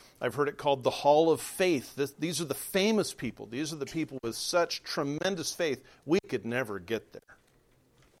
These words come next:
We could never get there. But, you know, it's something to shoot for. It, it's, it's like, you know, and I don't know sports. I mean, the, the last people I knew in sports were,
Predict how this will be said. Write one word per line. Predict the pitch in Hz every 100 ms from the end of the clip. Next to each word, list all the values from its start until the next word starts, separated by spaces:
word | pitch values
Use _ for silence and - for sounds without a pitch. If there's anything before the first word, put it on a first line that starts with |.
| _ _ _ _
We | 123 170
could | - 110
never | 123 101
get | 87 110 -
there. | - - - _ _ _ _ _ _ _ _ _ _
But, | 151 151 156
you | 175
know, | 156
it's | 147 -
something | - 220 - 170 139
to |
shoot | 127 - 147 -
for. | - - - - _ _ _ _ _ _ _ _ _
It, | - 104 123
it's, | 123 - -
it's | - 131 -
like, | 135 131 123 - - - -
you | - 120
know, | 110
and | 107 -
I | 101 131
don't | 101
know | 87 -
sports. | 98 - 123 113 -
I | 127
mean, | 123 123 117
the, | 92
the | 127
last | 127 131 135 -
people | 143 120 120
I | 123
knew | 123 117
in |
sports | 107 - 120 120 120 - - -
were, | - 107 104